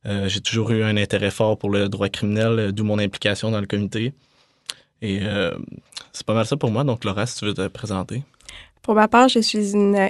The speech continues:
Speaker 2: étudiante en troisième année de droit. Euh, mon intérêt dans le, pour le comité de droit criminel et pénal vient du fait que j'ai fait une technique d'intervention en délinquance, euh, puis par la suite un certificat en criminologie à l'Université Laval.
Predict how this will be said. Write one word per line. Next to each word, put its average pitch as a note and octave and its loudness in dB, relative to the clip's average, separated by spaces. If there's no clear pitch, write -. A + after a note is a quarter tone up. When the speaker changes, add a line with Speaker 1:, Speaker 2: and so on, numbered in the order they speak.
Speaker 2:
étudiante A3 2
en F#3+ 4
troisième G3+ 2
année G3 2
de - 0
droit. - 0
Euh, F#3 4
mon F#3+ 6
intérêt G#3 2
dans G3 8
le, F#3+ 4
pour - 2
le G3 8
comité F#3+ 4
de F#3+ 4
droit F#3+ 4
criminel F#3+ 2
et F#3 4
pénal F#3+ 4
vient F#3+ 6
du F#3 -2
fait G3+ 2
que F#3 4
j'ai F#3+ 4
fait G3 2
une G#3 2
technique A3+ 4
d'intervention G3+ 4
en G#3 6
délinquance, G3 0
euh, F3+ 6
puis F#3+ 0
par F#3+ 2
la F#3 6
suite - 0
un G3 6
certificat G3 2
en - 6
criminologie F#3+ 4
à G3+ 2
l'Université F#3+ 0
Laval. G3 4